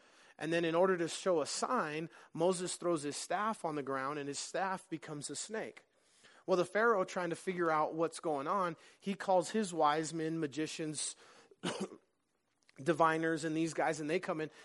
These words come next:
and they throw their staffs on the ground and they become snakes. And then Moses' snake eats their snake and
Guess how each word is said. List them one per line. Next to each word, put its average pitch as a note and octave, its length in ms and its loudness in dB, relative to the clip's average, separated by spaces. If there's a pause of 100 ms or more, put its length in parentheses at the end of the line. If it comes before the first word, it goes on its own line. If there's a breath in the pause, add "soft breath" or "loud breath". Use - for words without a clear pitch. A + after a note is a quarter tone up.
and E3+ 140 -2
they F3 140 4
throw E3+ 280 2
their G#3 260 2
staffs D3 520 -2
on D3 120 -4
the C#3 60 -4
ground C3 460 -4
and E3 100 -6
they A3+ 120 4
become A#2+ 340 -6
snakes. - 500 -16 (640 soft breath)
And C#3 100 -4
then C#3 140 -2
Moses' D#3 480 2
snake C#3+ 340 -6
eats F3 220 -6
their C#3+ 220 0
snake B2 420 -10
and A#2 160 -14